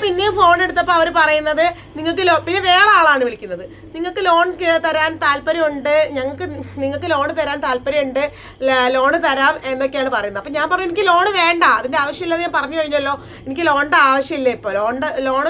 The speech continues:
വേണ്ട ഒരു ആവശ്യം എനിക്കില്ല, ഞാനിപ്പോൾ already അതിൽ നിന്ന് ലോൺ എടുത്തത് ഞാൻ അടച്ചുകൊണ്ട് നിൽക്കുന്നുണ്ട്. സോറി ഗൈസ്, മൂക്കടപ്പിൻ്റെ ചെറിയൊരു പ്രശ്നമുണ്ട് കേട്ടോ, അതാണ്. അപ്പം ഞാൻ ഈ ലോൺ എടുത്തത് അടച്ചുകൊണ്ടിരിക്കുന്നുണ്ട്. അപ്പം ഞാൻ പറഞ്ഞു, എനിക്ക്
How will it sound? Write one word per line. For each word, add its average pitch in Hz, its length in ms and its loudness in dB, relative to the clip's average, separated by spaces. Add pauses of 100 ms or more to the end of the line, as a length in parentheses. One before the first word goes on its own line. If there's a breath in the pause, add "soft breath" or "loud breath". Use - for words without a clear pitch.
(120)
വേണ്ട 330 280 -2
ഒരു 359 120 2
ആവശ്യം 339 240 -2
എനിക്കില്ല, 254 480 -2 (400 loud breath)
ഞാനിപ്പോൾ 349 400 2
already 330 380 2
അതിൽ 320 100 0
നിന്ന് 339 160 -2
ലോൺ 302 120 2 (100)
എടുത്തത് 320 260 -4
ഞാൻ 320 160 0
അടച്ചുകൊണ്ട് 311 400 0
നിൽക്കുന്നുണ്ട്. 226 480 -4 (1600 loud breath)
സോറി 202 260 -2
ഗൈസ്, 269 200 -2 (840 loud breath)
മൂക്കടപ്പിൻ്റെ 214 500 -4
ചെറിയൊരു 208 260 -4
പ്രശ്നമുണ്ട് 180 300 -8
കേട്ടോ, 180 180 -6
അതാണ്. 185 180 -6 (180 loud breath)
അപ്പം 349 220 -10
ഞാൻ 320 180 4
ഈ - 20 2 (220)
ലോൺ 311 200 4 (120)
എടുത്തത് 294 340 0 (200)
അടച്ചുകൊണ്ടിരിക്കുന്നുണ്ട്. 262 880 0 (920)
അപ്പം 269 240 -4
ഞാൻ 294 180 2
പറഞ്ഞു, 320 220 2 (340 loud breath)
എനിക്ക് 247 260 -4